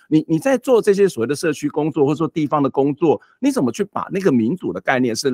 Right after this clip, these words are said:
拉到这个所谓的在地真正的执行，或者是你怎么，你想要去建立一下什么样的人与人的关系，不是那种，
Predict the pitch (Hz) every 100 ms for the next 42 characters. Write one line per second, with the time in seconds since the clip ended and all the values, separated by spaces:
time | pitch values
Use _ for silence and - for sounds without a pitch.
0 | 120 175 170 - 175 123 - 165 127 120
1 | 95 107 120 - 180 139 - 143 214 202
2 | 190 139 110 - 123 - 104 - 180 113
3 | - 165 - - 165 190 175 160 202 101
4 | 107 170 - 208 143 123 156 127 - 104
5 | 160 160 117 - 120 156 139 90 90 107
6 | 117 117 127 - 170 240 214 156